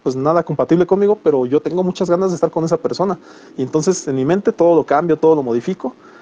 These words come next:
y, y empieza una relación que yo siempre te he hecho notar, eh, lo aclaro ahorita en este momento, que en ese enamoramiento se dan muchas injusticias, pero se dan muchas injusticias por amor,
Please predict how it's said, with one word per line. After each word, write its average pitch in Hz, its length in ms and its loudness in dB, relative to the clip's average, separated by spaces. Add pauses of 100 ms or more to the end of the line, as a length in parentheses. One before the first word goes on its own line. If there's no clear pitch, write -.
(280)
y, 139 380 -2
y 147 100 0
empieza 160 300 2 (160)
una 175 160 4
relación 175 420 0 (320)
que 139 340 4
yo 143 60 2
siempre 170 320 2
te - 120 -2
he 151 140 2
hecho 165 200 0
notar, 165 300 0 (520)
eh, 123 180 -8 (340)
lo 110 220 -4
aclaro 151 300 2
ahorita 143 280 -2
en - 20 -2
este 147 140 -4
momento, 143 280 -2 (460)
que 165 80 -4
en 135 80 -2
ese 139 140 0
enamoramiento 143 500 0
se 151 80 -2
dan 143 100 2
muchas 156 300 -2
injusticias, - 640 -6 (260)
pero 160 160 4
se 185 80 -2
dan 202 120 0
muchas 233 220 -4
injusticias 190 460 -2
por 143 260 2
amor, 135 240 -2